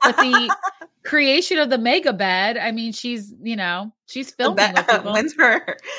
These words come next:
Speaker 2: I know she had a pillow line with Craig, but I'm waiting for her bed sponsorship, um, to come through. That
Speaker 1: She
Speaker 2: feels like
Speaker 1: should
Speaker 2: a
Speaker 1: get
Speaker 2: miss-,
Speaker 1: one.
Speaker 2: that feels like a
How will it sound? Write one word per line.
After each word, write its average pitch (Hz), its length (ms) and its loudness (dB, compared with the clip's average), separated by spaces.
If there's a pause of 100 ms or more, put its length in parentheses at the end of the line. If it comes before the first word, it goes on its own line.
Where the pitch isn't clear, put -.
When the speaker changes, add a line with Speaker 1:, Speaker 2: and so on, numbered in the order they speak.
(160)
Speaker 2:
I 208 100 2
know 233 160 -2
she 285 80 -2
had 262 80 2
a 202 80 0
pillow 196 380 2
line 147 240 2
with 147 140 -6
Craig, 180 280 -4
but - 160 -4
I'm 170 80 -2
waiting 175 240 -2
for 190 120 -2
her 170 120 2
bed 147 320 -2
sponsorship, 143 800 -6 (380)
um, 156 240 -2
to 190 80 -6
come 151 180 -2
through. 147 200 0
That - 100 4
Speaker 1:
She 302 80 2
Speaker 2:
feels 160 160 0
like 180 80 4
Speaker 1:
should 170 60 4
Speaker 2:
a - 20 -2
Speaker 1:
get 170 180 -4
Speaker 2:
miss-, 165 280 0
Speaker 1:
one. 185 60 -16 (120)
Speaker 2:
that 180 260 0
feels 202 160 2
like 226 140 -2
a 202 160 -4